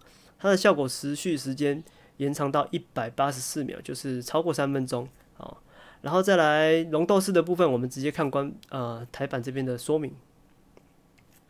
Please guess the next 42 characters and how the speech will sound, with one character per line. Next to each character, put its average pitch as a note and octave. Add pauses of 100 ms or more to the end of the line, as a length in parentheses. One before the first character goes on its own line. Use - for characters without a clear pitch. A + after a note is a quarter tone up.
(720)
龙 D#3+
斗 A3
士 A3
的 G3
部 F#3+
分， F#3
龙 D3
之 F3+
护 G3
铠 C#3+ (160)
跟 D#3+
致 F3
命 E3
身 D3+
躯 D3
这 E3+
两 B2
招 C#3
调 C3+
整 C3
成 C3
被 D#3+
动 D3
效 C3+
果， - (300)
也 C#3+
就 F#3+
是 F#3+
说 F#3
它 F#3
不 D3+
再 E3
需 D#3
要， C#3 (320)
呃， B2
花 D#3+
费 D3 (440)
这 D#3
些 D#3
技 F3+
能 C3
的 C3